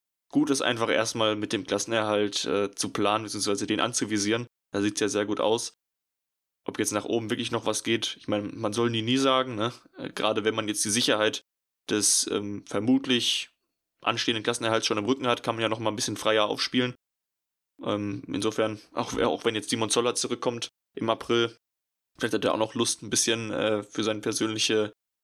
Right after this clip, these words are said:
Saisonfrieden nach, nach oben noch ein bisschen zu klettern. Aber ja, das, das werden wir sehen. Ähm, ich bin da erstmal sehr pessimistisch, sag ich mal. Ich bin einfach froh, wenn wir irgendwie drin bleiben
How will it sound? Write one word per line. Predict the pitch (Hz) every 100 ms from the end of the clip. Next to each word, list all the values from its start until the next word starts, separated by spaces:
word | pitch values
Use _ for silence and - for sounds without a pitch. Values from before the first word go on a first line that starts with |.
| _ _ _
Saisonfrieden | - - 113 120 120 - 117 113 117
nach, | 107 104
nach | - 107
oben | 104 120
noch | 113
ein | 107
bisschen | - 110
zu | -
klettern. | 117 117 117 113 _ _ _ _ -
Aber | - 104 98
ja, | 104 95 - -
das, | 101 -
das | - 98
werden | 107 104
wir | 101
sehen. | 104 110 110 - _ _ _
Ähm, | 107 101 101 -
ich | - -
bin | 127
da | -
erstmal | 117 - 107
sehr | 101 104 104 104 101 _ _ _ _ _ _
pessimistisch, | - 113 113 104 110 104
sag | 107 107
ich | 107
mal. | 107 101
Ich | -
bin | 101
einfach | 104 101
froh, | - 104
wenn | 101
wir | 101
irgendwie | 107 107
drin | - 107
bleiben | 104 107 107